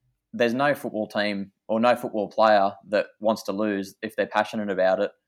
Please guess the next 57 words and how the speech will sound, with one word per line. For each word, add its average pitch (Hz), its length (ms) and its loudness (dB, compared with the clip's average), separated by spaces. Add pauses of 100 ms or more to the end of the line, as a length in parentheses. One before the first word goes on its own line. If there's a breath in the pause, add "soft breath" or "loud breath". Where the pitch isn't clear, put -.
(140)
So 117 160 2
I'm 107 100 4
sure 127 240 2
they'll 107 160 6
still, 101 500 -4 (760)
you 113 120 -2
know, 95 200 0 (180)
put 120 140 0
in 107 100 0
a 101 60 0
hundred 110 280 -2
and 98 300 -8
ten 104 180 -6
percent 107 440 -4 (400)
and 98 420 -4 (160)
play 113 160 4
to 110 80 0
their 101 160 2
abilities 104 480 -2
with 107 160 -6
it 98 80 -10 (120)
and 104 220 -4
try 123 240 6
and 117 80 2
win 104 160 0
the 101 60 -4
comp, 104 320 0 (360)
'cause 120 120 -4
at 117 80 -6
the 139 80 -2
end 139 100 0
of 110 60 -2
the 104 80 2
day, 110 260 6
it's 113 140 -4
still 110 260 0
a, 95 180 2 (360)
a 104 100 0
winner's 113 300 -2
medal. 107 400 0 (560)
Um, 104 400 0 (160)
but 117 100 -2
in 113 100 0
saying 123 340 2
that, 110 200 2
uh, 110 240 4
it's, - 480 -8
and 107 100 -2
I 107 60 0
sort 117 220 -2
of 107 60 -6
touched - 200 -4
on 117 80 -4
this 104 140 -4
last 107 240 2
week, 107 160 -2
it's - 280 -12